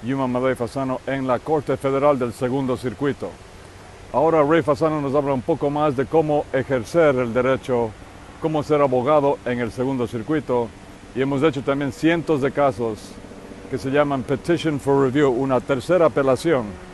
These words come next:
en las Cortes Federales. No olviden que recientemente ganamos un caso muy, muy importante en la firma Yuman Madej Fasano en el Segundo Circuito en la Corte Federal, y ese caso se ha convertido ahora en ley en Estados Unidos.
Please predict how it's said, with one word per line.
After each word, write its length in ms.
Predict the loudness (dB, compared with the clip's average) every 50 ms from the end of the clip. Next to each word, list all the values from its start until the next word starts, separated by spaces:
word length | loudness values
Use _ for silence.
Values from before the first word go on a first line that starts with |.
| -20 -20 -20 -20 -20 -14 -8
en 140 | -6 -4 -2
las 140 | -2 -4 -2
Cortes 280 | -2 -4 -4 -4 -4 -6
Federales. 400 | -2 -2 -2 0 0 -2 -4 -6 -10 -16 -18 -20 -20 -20 -20 -20 -20 -20 -20 -10
No 140 | -4 -2 0
olviden 320 | 2 4 4 4 2 2 0
que 100 | 0 0
recientemente 640 | 0 0 0 -2 0 2 0 0 0 0 0 0
ganamos 400 | 2 2 0 0 0 -2 -2 -2
un 100 | -2 -2
caso 300 | 0 0 0 0 0 -2
muy, 320 | -4 -2 0 0 0 0 0
muy 240 | 0 0 0 0 -2
importante 600 | -2 -4 -6 -4 -2 -4 -4 -2 -2 0 0 0
en 100 | 0 -2
la 80 | -4 -2
firma 280 | -2 -2 -2 0 -2
Yuman 240 | -2 -2 -2 -4 -4
Madej 220 | -2 0 -2 0
Fasano 400 | -2 -4 -6 -4 -6 -4 -4 -6 -6 -4
en 180 | -4 -2 -2
el 140 | -2 -4 -4
Segundo 340 | -4 -4 -4 -4 -4 -4 -4
Circuito 560 | -4 -6 -8 -4 -4 -4 -2 -2 -2 -4 -2
en 60 | -4
la 80 | -6 -6
Corte 320 | -4 -4 -4 -4 -4 -6
Federal, 480 | -6 -4 -4 -2 0 0 0 0 -4 -6 -10 -16 -20 -20 -20 -20 -20 -20 -20 -10 -4
y 100 | 0 0
ese 220 | 0 2 0 0
caso 220 | 2 2 0 0 -2
se 120 | -4 -4
ha 40 | -4
convertido 440 | -2 -2 -2 -2 -2 0 0 2 4
ahora 240 | 4 4 4 2 2
en 180 | 0 0 2
ley 280 | 4 4 4 4 2 0
en 180 | -2 -4 -4 -4
Estados 420 | -6 -6 -4 -2 -2 0 -2 -2
Unidos. 280 | -4 -4 -4 -4 -6